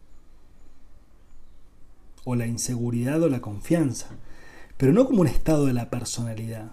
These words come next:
sino como un estado profundo del ser. Pero negro, ¿cómo me encuentro con el estado profundo del ser? Tenés que ir para adentro. Lleva tu conciencia y tu atención hacia adentro.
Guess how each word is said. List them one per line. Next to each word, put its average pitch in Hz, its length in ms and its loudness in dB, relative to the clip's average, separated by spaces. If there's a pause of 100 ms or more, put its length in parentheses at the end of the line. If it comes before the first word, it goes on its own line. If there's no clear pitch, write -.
(140)
sino 151 220 -6
como 160 160 -2
un 123 60 0
estado 160 340 2
profundo 151 480 -2
del 117 100 -2
ser. - 320 -4 (540)
Pero 160 120 -2
negro, 220 280 4
¿cómo 285 180 8
me 147 100 6
encuentro 123 440 -2
con 117 100 -6
el 117 100 -6
estado 143 360 -2
profundo 131 480 -2
del 113 100 -8
ser? - 300 -10 (120)
Tenés 135 200 -4
que 156 100 0
ir 139 60 0
para 156 160 -2
adentro. 196 360 0 (300)
Lleva 160 180 -4
tu 180 80 -4
conciencia 156 640 0
y 143 60 -2
tu 131 80 -4
atención 120 440 -6
hacia 127 200 -8
adentro. 131 460 -4